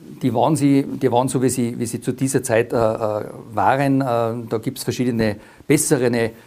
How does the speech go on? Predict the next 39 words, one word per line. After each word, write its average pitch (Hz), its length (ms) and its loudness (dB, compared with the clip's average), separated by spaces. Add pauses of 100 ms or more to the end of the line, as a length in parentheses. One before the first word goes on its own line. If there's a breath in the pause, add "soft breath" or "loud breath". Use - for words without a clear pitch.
(100 loud breath)
berufene 131 480 4
als 113 260 2
mi-, 107 220 -2
mich. 120 380 0
Ich 113 100 -10
bin 160 160 2
kein 120 300 0
Virologe, 127 420 2
ich - 160 -6
bin 127 120 -4
auch 110 140 -4
kein 101 220 -6
Arzt 110 400 -2
und, 110 240 -2
äh, 107 140 0
äh, 107 920 -4 (400)
das 135 160 -2
lässt 160 240 0
sich - 140 -2
jetzt 147 240 2
im 127 60 0
Nachgang 117 400 2
vielleicht 113 260 -4
nur 123 100 0
mal 110 140 0
diskutieren. 120 760 0 (240 loud breath)
Äh, 107 240 4 (400 loud breath)
Faktum 123 480 0
ist, 143 320 2
äh, 117 220 4
dass 117 240 -2
wir 131 320 2
so 123 140 2
eine 113 160 0
Krise 135 300 0
noch 98 200 -4
nie 120 100 2
gehabt 104 380 -4
haben 117 320 -2